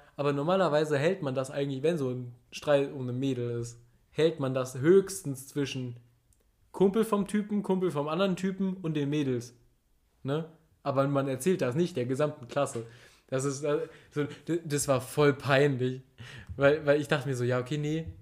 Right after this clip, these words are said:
das erzählt man ja nicht, deswegen sag ich das.“ Auf jeden Fall, äh, auf jeden Fall,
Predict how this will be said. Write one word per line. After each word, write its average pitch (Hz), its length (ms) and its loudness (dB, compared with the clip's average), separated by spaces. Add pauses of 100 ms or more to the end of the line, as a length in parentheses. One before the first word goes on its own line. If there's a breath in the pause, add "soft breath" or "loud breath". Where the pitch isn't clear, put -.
(100)
das 123 140 -14
erzählt 165 320 4
man 143 160 4
ja 143 100 2
nicht, 147 180 -4
deswegen 120 280 0
sag 135 140 4
ich 139 120 -2
das.“ 143 260 -2 (1160 soft breath)
Auf 135 220 2
jeden 143 160 0
Fall, 139 380 4
äh, 147 80 2
auf 139 260 2
jeden 151 160 0
Fall, 139 240 2